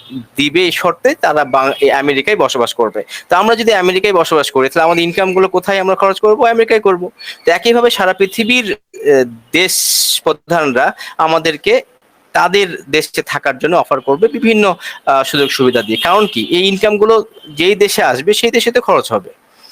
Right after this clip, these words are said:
এই দেশে যখন ঢুকবে, যে কোনো দেশে যখন ঢুকবে তখন কিন্তু ওই কারেন্সিটা অত টাকা দিয়ে ঢুকবে। আমরা জানেন যে বাংলাদেশে যখন একটা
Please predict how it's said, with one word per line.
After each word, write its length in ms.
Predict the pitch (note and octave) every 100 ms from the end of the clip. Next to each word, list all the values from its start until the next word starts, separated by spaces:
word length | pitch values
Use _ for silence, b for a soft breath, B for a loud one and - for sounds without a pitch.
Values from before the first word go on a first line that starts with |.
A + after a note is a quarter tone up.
| B B _ _ _ _ -
এই 100 | D#3
দেশে 220 | D#3+ F3+
যখন 220 | G3+ G3+ D#3+
ঢুকবে, 300 | D3+ C#3 C#3
যে 120 | E3+
কোনো 180 | G3 G3
দেশে 220 | E3 F#3+
যখন 220 | D#3 D3+
ঢুকবে 260 | C3+ C3 F#3
তখন 220 | F#3+ F#3+
কিন্তু 160 | G3
ওই 80 | F#3+
কারেন্সিটা 640 | - D#3 D#3+ E3+ F#3 G3+ -
অত 440 | - E3+ - G#3+
টাকা 320 | G#3 E3+ F3
দিয়ে 200 | D#3+ G#3
ঢুকবে। 280 | D#3+ A#2+ B2+
আমরা 200 | D#3 F#3
জানেন 340 | F3+ F3 F3
যে 100 | E3
বাংলাদেশে 440 | C#3+ D3 D3+ D#3 D#3
যখন 240 | D#3 D3+
একটা 280 | C#3 - C#3+